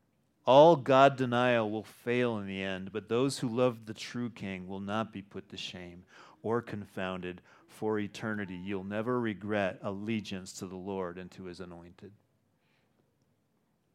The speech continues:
Now let's turn to the anointed one, to the King himself. He speaks in verses seven through nine. And he says this,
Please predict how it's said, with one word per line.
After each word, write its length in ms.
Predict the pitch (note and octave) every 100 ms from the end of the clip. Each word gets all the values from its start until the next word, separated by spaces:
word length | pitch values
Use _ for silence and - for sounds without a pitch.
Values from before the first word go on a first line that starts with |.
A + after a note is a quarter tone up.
| - - - -
Now 100 | A2+
let's 240 | C#3+ -
turn 240 | - D#3+
to 80 | D3
the 140 | A#2+ A2+
anointed 480 | A2 C#3 E3+ A#2
one, 240 | F#2 F2 F2+
to 100 | A2+
the 80 | G2+
King 300 | - C#3 C3+
himself. 760 | G#2+ G2 - C#3+ G2 - - -
He 100 | C3
speaks 800 | - - E3+ C#3+ - - - - _ _ _ - - - _ _
in 160 | G#2
verses 400 | G2 G#2+ G#2 G2+
seven 360 | - A2 G2+ G2
through 200 | - G2
nine. 420 | G#2 B2+ G#2+ F2 - _ - - - - _ _ _ _ - _
And 120 | C3+
he 40 | D3
says 340 | - D#3+ C#3
this, 480 | F3 C#3+ G#2+ -